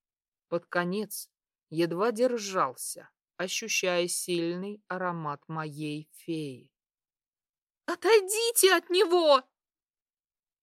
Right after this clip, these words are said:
Писк, смешанный со страхом, болью и желанием. Белое платье заляпано кровью.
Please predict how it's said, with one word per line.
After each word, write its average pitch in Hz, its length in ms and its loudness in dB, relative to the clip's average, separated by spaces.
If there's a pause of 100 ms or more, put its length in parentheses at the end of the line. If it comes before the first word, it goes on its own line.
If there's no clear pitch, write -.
Писк, 302 500 4
смешанный 214 640 0
со 277 200 0
страхом, 226 760 2
болью 175 520 2
и - 40 0
желанием. 135 1040 -4 (600)
Белое 233 460 4
платье 220 680 -2
заляпано 170 640 0
кровью. 180 640 -6